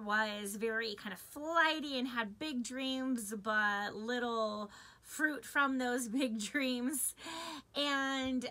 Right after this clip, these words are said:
um, Milton Hershey wasn't very good in school, but he had this great brain,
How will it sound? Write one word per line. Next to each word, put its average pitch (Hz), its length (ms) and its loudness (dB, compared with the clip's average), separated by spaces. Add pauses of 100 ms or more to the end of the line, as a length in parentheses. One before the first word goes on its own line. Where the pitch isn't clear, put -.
um, 254 440 6
Milton 440 440 0
Hershey 330 320 -2
wasn't 262 380 0
very 214 320 -4
good 196 320 -4
in 196 300 -8
school, 381 920 0 (580)
but 277 720 8 (220)
he 269 520 -4
had 330 420 0
this 226 240 -6
great 269 800 -2 (200)
brain, 196 800 -6